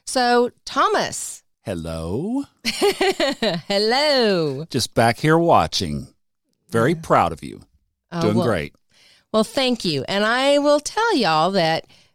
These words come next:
Speaker 1: Thomas comes from quite a background of radio and T V, so he is definitely the professional here. He has, well, I'll let you tell him about your podcast.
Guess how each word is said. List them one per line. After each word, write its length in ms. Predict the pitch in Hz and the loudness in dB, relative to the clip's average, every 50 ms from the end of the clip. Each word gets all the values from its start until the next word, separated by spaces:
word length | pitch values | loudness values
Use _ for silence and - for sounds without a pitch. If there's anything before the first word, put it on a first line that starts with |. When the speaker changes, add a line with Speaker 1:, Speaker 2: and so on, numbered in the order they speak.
| _ _ _ _ | _ _ _ _
Speaker 1:
Thomas 400 | - - 285 302 349 403 392 - | -8 -4 -2 0 0 0 -2 -4
comes 340 | - - 302 277 269 254 - | -6 -4 -4 -2 -2 -4 -4
from 240 | - 262 233 233 220 - _ | -4 -4 -4 -4 -4 -8 _
quite 160 | - 247 240 | -2 -2 0
a 40 | 220 | 0
background 680 | 208 208 196 196 180 214 202 190 190 190 196 214 226 226 - | 0 -2 -4 -2 -2 -2 -2 0 0 0 -2 -2 -4 -4 -4
of 340 | - 202 196 190 185 175 180 - | -2 0 0 0 0 0 -2 -6
radio 460 | - 180 180 170 180 196 202 208 220 220 | -4 -4 -2 -2 -2 0 0 0 0 0
and 140 | 233 240 | -2 -2
T 180 | 233 - 247 240 | -2 -2 -2 0
V, 220 | 190 190 170 175 | 0 0 0 0
so 300 | 180 - - 196 180 180 180 | -2 -4 -4 -4 -2 -2 -4
he 340 | 165 185 214 240 254 247 139 | -4 -4 -2 -2 -2 -2 -2
is 160 | 196 202 190 | -4 -4 -4
definitely 600 | - - 220 214 214 - 226 214 185 214 214 214 | -2 -2 -2 -2 -2 -4 -6 -4 -4 -2 -2 -2
the 140 | 190 202 196 | -2 -2 -4
professional 760 | - - 214 196 - - 220 214 214 208 - - 214 214 208 | -4 -6 -10 -10 -6 -4 -2 -2 -2 -2 -4 -6 -6 -6 -6
here. 380 | 202 196 208 208 220 240 302 330 - _ _ _ _ _ _ _ _ _ _ | -4 -4 -4 -4 -4 -4 -6 -8 -12 _ _ _ _ _ _ _ _ _ _
He 140 | - 269 262 | -10 -10 -8
has, 460 | 247 262 247 240 240 240 226 - - - - _ _ _ _ - | -4 -2 -2 0 0 -2 -2 -6 -10 -16 -20 _ _ _ _ 0
well, 140 | 247 285 302 | 2 2 4
I'll 100 | 285 285 | 4 4
let 160 | 285 285 269 | 2 2 0
you 160 | 269 277 381 | 0 0 0
tell 280 | 440 - - 262 196 185 | 0 0 0 0 2 2
him 60 | 180 | 2
about 340 | 175 165 160 170 156 151 - - _ _ _ _ - | 0 0 -2 -2 -4 -4 -6 -10 _ _ _ _ -14
your 120 | 165 165 | -14 -12
podcast. 680 | - 170 147 135 - - - 104 - - - - - | -8 -8 -8 -8 -10 -12 -18 -20 -20 -20 -20 -20 -20